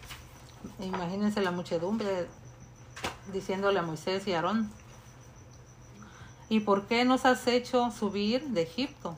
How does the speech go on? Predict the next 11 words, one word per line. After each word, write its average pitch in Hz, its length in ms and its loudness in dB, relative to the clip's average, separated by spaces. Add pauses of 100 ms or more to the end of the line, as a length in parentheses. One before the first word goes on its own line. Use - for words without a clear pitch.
(160)
para 175 260 2
traernos 175 480 0
a 175 80 2
este 170 200 -2
mal 165 180 -4
lugar? 170 280 -6 (1700)
No 214 240 8
es 240 220 6
lugar 208 280 4
de 220 120 0
sementera, 175 720 -2